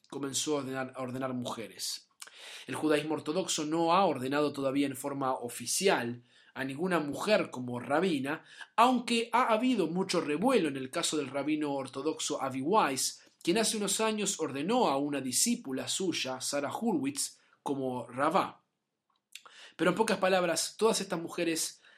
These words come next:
reclamaban dentro de la tradición judía que les den una voz más central en la vida comunitaria judía.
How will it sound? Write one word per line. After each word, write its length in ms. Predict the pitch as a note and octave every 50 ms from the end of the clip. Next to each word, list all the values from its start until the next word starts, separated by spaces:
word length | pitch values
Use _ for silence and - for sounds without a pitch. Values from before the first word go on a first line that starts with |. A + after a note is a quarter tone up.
| _ _
reclamaban 720 | C#3+ D3 D#3 D#3 E3 F3+ F#3+ G#3 A3 G3+ E3 C#3 B2+ A#2+
dentro 280 | C#3+ D#3+ E3+ D#3+ D#3
de 80 | C#3+ C#3
la 100 | C3+ -
tradición 340 | C3 C3 C3 B2 - D#3+ D3+
judía 460 | - - F3+ E3 D3+ C#3+ C3+ C#3 C#3+
que 180 | D3 - F#3+ F#3+
les 160 | F#3+ F3+ F3
den 240 | G3+ A3+ A#3 A3 -
una 240 | - F#3+ F#3+ F3+ E3
voz 220 | D#3 F3 E3 - D3+
más 200 | E3+ F3+ E3 -
central 600 | - D#3+ D3 C#3+ C#3 F#3 E3+ D3 B2+ B2+ B2 -
en 160 | - C#3+ C3+ C3+
la 80 | C3+
vida 280 | C3 C#3+ D3 D3+ C#3 C#3+
comunitaria 560 | - B2 A#2+ A#2+ A#2+ A#2+ A#2+ A2+ A2 A2 G#2
judía. 440 | - - B2+ B2 A#2+ G2 F#2 -